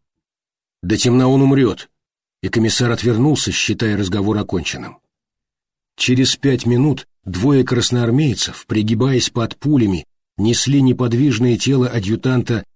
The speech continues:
назад по качковатому полю. А комиссар хладнокровно смотрел, как они шли.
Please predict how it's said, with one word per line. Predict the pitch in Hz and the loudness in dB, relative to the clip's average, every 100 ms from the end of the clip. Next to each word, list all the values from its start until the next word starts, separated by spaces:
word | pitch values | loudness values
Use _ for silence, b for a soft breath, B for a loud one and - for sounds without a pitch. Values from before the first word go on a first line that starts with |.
| _ | _
назад | 101 113 95 120 127 - | -2 0 0 0 -2 -4
по | 110 104 | -6 -4
качковатому | 107 - 110 104 98 98 101 | -4 -4 -4 -2 -2 -4 -4
полю. | 95 82 - - _ _ _ _ _ - | -4 -8 -10 -18 _ _ _ _ _ -6
А | 113 | -6
комиссар | - 113 110 101 - 151 127 - _ _ _ _ | -2 0 2 0 -2 -2 -4 -6 _ _ _ _
хладнокровно | - 110 110 113 107 117 147 143 135 | -6 -2 0 0 -2 0 2 2 2
смотрел, | 117 120 123 113 117 139 104 | 0 0 -2 0 0 0 0
как | - 98 | -2 -4
они | 98 104 98 | -2 -2 -4
шли. | - 95 - | -4 -4 -6